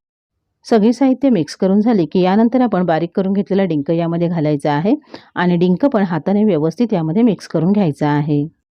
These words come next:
बघा, आता आपली ही सगळी साहित्य व्यवस्थित मिक्स करून झालेली आहेत. आता आपण पुढची तयारी करूया. इथं मी गॅसवर कढईमध्ये साजूक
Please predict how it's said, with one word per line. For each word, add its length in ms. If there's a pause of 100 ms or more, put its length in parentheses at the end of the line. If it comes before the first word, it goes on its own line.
(720)
बघा, 340 (180)
आता 240
आपली 240
ही 180
सगळी 280
साहित्य 480
व्यवस्थित 520
मिक्स 240
करून 260
झालेली 360
आहेत. 300 (420)
आता 260
आपण 320
पुढची 380
तयारी 240
करूया. 400 (1500)
इथं 200
मी 120
गॅसवर 340
कढईमध्ये 680
साजूक 380